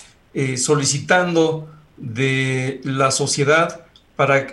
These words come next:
apoyar al Museo del Papalote? Que sin duda, pues, la verdad es que yo creo que todos tendríamos que apoyarlo. Es un, es un museo muy importante y me gustaría que nos dijeras de qué manera se le puede ayudar, qué podemos hacer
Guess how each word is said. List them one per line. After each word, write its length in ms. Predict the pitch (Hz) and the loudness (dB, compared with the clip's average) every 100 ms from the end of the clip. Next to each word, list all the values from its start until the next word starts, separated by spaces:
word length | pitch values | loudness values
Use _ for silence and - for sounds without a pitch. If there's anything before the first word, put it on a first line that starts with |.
| - | -2
apoyar 600 | 139 151 143 170 180 - | 0 2 2 2 2 0
al 120 | 151 | 0
Museo 300 | 143 139 165 | 0 0 0
del 100 | 175 | 0
Papalote? 600 | 151 131 135 160 170 170 | 0 0 0 0 -2 -4
Que 100 | 151 | -4
sin 160 | 147 143 | -6 -4
duda, 300 | 165 185 - | -2 -2 -2
pues, 260 | 117 101 - | -8 -10 -10
la 380 | 117 107 107 | -10 -10 -6
verdad 260 | 113 120 151 | -4 -2 0
es 100 | 156 | -2
que 240 | - 139 | -4 -6
yo 140 | 120 147 | -4 -2
creo 180 | 151 147 | -2 -2
que 200 | 139 131 | -4 -6
todos 400 | - 165 160 151 | -2 0 0 -4
tendríamos 560 | 117 123 147 147 139 | -6 -4 -2 -2 -2
que 100 | - | -6
apoyarlo. 680 | 123 117 113 147 151 160 - - - _ | -6 -6 0 0 2 -2 -4 -12 -20 _
Es 200 | 139 131 | -10 -8
un, 540 | 151 147 147 135 123 - _ _ _ | -4 -2 -2 -4 -8 -12 _ _ _
es 180 | 143 - | -8 -4
un 160 | 147 147 | -2 -2
museo 720 | 131 - 147 147 143 120 - _ | -2 0 4 4 2 -4 -10 _
muy 160 | 143 175 | -4 -4
importante 800 | 160 160 165 151 147 156 165 165 - - | -4 -6 -4 -2 -2 -2 -4 -6 -20 -12
y 80 | 139 | -4
me 80 | 151 | -2
gustaría 340 | 151 175 202 | 0 0 -2
que 140 | 208 | -2
nos 160 | 196 160 | -4 -2
dijeras 340 | 147 185 175 | -2 0 -2
de 120 | 143 - | -2 -2
qué 100 | 208 | 0
manera 320 | 190 175 175 | 0 0 -2
se 140 | 151 | -2
le 80 | 135 | -4
puede 200 | 156 160 | -4 -2
ayudar, 380 | 139 135 165 156 | -4 -2 -2 -2
qué 120 | 196 | -6
podemos 420 | 196 180 180 147 | -4 -4 -4 -6
hacer 420 | 139 170 170 160 | -8 -4 -4 -4